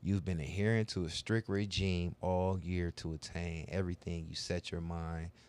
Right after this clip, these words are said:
to both, set your mind to, both professionally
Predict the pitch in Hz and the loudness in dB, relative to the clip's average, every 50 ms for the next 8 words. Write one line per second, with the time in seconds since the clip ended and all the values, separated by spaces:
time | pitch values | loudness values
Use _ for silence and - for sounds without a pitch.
0 | - - - 90 78 - 90 90 85 85 - - - - - - _ - _ _ | -18 -6 -6 -4 0 2 2 2 2 0 -6 -12 -20 -20 -20 -20 _ -20 _ _
1 | - - - - - - - - - - - - 123 107 - - 104 95 98 98 | -20 -20 -20 -20 -20 -20 -20 -20 -14 -10 0 2 4 4 4 2 2 2 4 4
2 | 95 90 87 87 - - - 78 76 69 67 80 73 - 87 90 87 - - 90 | 4 2 2 0 -2 -4 -6 -6 -6 -6 -10 -8 0 2 2 2 2 0 -4 -6
3 | 80 - - 104 113 117 - - 95 101 95 92 87 | -6 2 4 4 4 4 4 0 -2 -2 -2 -2 -4